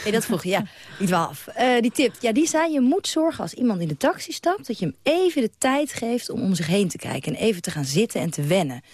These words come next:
Speaker 1: Want wat je geneigd bent... Kijk, je hebt tussen de vijf en de tien minuten... iemand stapt in en mijn klok gaat lopen. Want ik heb heel korte tijd en
Speaker 2: Ja.
Speaker 1: ik moet een item opnemen. Dus ik ga gelijk, eh, "Oh meneer, heeft u, eh, nieuwe schoenen gekocht?" Oh, eh,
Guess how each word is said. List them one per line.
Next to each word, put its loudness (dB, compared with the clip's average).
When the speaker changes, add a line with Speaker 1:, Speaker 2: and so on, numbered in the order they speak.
Speaker 1:
Want 0
wat 2
je -2
geneigd 2
bent... -4
Kijk, -2
je -2
hebt 0
tussen -2
de 2
vijf 2
en -2
de -2
tien -2
minuten... 2
iemand 2
stapt -4
in 4
en 2
mijn 2
klok 0
gaat -8
lopen. -4
Want 0
ik 2
heb -2
heel 4
korte -8
tijd -2
en 0
Speaker 2:
Ja. 2
Speaker 1:
ik 4
moet 2
een -2
item 0
opnemen. -4
Dus -10
ik 2
ga 2
gelijk, 2
eh, -4
"Oh 0
meneer, 4
heeft -2
u, 2
eh, 2
nieuwe 2
schoenen 0
gekocht?" -6
Oh, 2
eh, 2